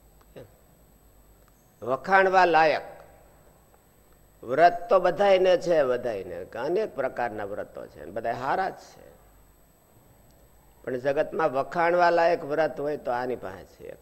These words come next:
એટલે સ્પેશિયલ એને માટે પ્રખ્યાત થઈ ગયું, રૂઢ થઈ ગયું. નહીં તો રૂઢ ક્યારે કહેવાય? કે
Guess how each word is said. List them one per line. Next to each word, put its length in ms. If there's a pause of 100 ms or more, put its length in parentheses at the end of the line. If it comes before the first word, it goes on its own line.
(2250)
એટલે 300 (680)
સ્પેશિયલ 680 (1900)
એને 160
માટે 240
પ્રખ્યાત 580
થઈ 120
ગયું, 240 (380)
રૂઢ 340
થઈ 240
ગયું. 240 (2750)
નહીં 260
તો 100 (340)
રૂઢ 300
ક્યારે 280
કહેવાય? 360 (1700)
કે 100